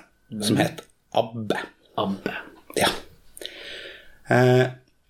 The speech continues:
Speaker 1: og han Abbe var favorittkosebamsen min. Jeg var, jeg var helt avhengig av han Abbe.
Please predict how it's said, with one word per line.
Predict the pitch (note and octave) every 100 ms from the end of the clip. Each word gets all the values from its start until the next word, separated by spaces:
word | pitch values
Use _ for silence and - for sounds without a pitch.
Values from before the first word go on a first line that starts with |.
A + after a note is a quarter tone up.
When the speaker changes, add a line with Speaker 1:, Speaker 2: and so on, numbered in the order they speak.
| _ _ -
Speaker 1:
og | - B2+ B2+ B2 - _ _ _ -
han | C3+ A2
Abbe | D#3+ F3 C#3 G#2+
var | A2 G#2+ G#2+ - - - _
favorittkosebamsen | - - - A#2 A2+ G2 - - - - G#2+ G#2+ G#2 G#2 F#2+ - -
min. | F2+
Jeg | F2
var, | G2 F#2+
jeg | G2
var | - - - - - -
helt | - - - - -
avhengig | G#2 G#2+ G#2+ - - -
av | E2
han | F#2
Abbe. | F#2 -